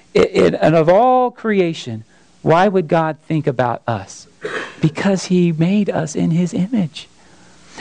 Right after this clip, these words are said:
Because when he created Adam and Eve, he imbued them with the image of God. And that is passed on from generation to generation. Every person in here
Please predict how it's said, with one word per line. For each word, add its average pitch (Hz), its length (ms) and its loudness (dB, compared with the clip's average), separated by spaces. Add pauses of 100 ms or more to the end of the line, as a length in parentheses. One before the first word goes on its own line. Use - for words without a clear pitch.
Because 185 400 2
when 202 180 0
he 196 140 2
created 202 800 0
Adam 175 380 0
and 160 140 -2
Eve, 180 320 2 (180)
he 185 220 2
imbued 170 480 2
them 165 180 2
with 160 200 -2
the 160 140 0
image 170 240 -2
of 143 140 -2
God. 160 400 0 (320)
And 170 160 4
that 208 180 2
is 185 120 -4
passed 202 440 -2
on 196 460 -2 (300)
from 151 180 2
generation 190 640 0
to 170 80 -2
generation. 175 760 0 (280)
Every 208 680 2 (300)
person 196 480 2
in 185 100 0
here 175 480 0